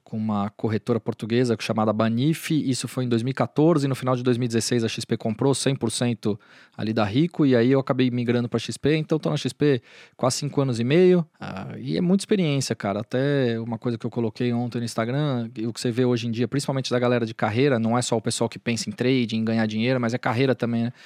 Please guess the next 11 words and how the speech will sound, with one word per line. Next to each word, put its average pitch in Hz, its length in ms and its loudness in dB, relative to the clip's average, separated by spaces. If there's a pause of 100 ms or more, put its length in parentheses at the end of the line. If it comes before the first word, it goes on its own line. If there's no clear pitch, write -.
(340)
Pô, - 80 -4
experiência 135 500 -2
se 135 120 -4
adquire 131 300 -2
com 131 120 -2
o - 20 -4
tempo, - 500 -4
né? 110 140 -4
Experiência, 113 540 -2
conhecimento, 110 1080 -2 (420)
é, 95 320 -10